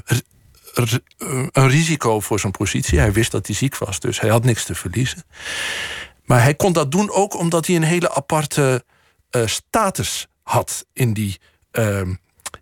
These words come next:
in die Amerikaanse politiek. Er wordt altijd over hem gesproken in twee, eh, met twee termen:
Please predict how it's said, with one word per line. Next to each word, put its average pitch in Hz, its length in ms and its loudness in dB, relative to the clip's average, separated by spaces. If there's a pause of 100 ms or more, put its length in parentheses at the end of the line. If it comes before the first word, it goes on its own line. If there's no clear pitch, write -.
(120)
in 139 120 4
die 131 140 0 (120)
Amerikaanse 120 520 0
politiek. 117 400 -2
Er 131 60 -4
wordt 147 180 2
altijd 175 300 0
over 139 240 0
hem 127 180 2
gesproken - 480 -2
in 113 160 -6
twee, 165 460 0
eh, 104 520 -6
met 113 200 -4
twee 151 180 4
termen: 165 400 0